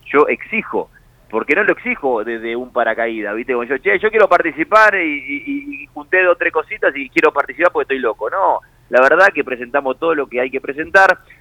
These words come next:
tenemos el certificado de vigencia de personería jurídica y acá se empieza a rascar la, el fondo de la olla para buscar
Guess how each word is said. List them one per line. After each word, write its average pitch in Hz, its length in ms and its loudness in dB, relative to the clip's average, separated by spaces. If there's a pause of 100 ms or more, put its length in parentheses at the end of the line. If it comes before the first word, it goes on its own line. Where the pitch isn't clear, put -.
(140)
tenemos 131 440 0
el 123 120 -4
certificado 127 600 0
de 131 80 2
vigencia 135 400 -2
de 107 40 -2
personería 131 440 -2
jurídica 175 640 0
y 151 180 0
acá 143 440 4
se 131 60 -10
empieza 131 300 -8
a 117 40 2
rascar 127 320 -2
la, 127 160 2
el 127 100 -6
fondo 135 220 -10
de 147 80 -2
la 151 80 6
olla 151 340 4
para 113 240 2
buscar 135 520 2